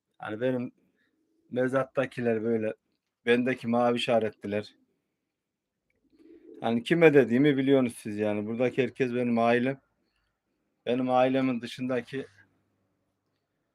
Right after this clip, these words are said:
herkese bu kuşlar uçar.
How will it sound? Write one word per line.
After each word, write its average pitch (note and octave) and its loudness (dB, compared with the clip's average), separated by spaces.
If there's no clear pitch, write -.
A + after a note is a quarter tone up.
herkese C3+ 0
bu B2+ -10
kuşlar B2 -4
uçar. A2 -4